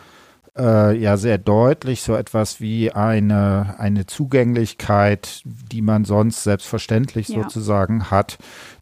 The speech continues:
Speaker 1: dort, äh, entsprechend verschwunden ist. Vielleicht nur gleich, äh, danach, du hast noch ein zweites
Speaker 2: Mhm.
Speaker 1: Interview mit rein,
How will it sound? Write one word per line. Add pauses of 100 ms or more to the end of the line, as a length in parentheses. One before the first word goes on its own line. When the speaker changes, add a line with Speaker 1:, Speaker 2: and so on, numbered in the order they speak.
Speaker 1:
dort,
äh,
entsprechend
verschwunden
ist.
Vielleicht
nur
gleich,
äh,
danach,
du
hast
noch
ein
zweites
Speaker 2:
Mhm.
Speaker 1:
Interview
mit
rein,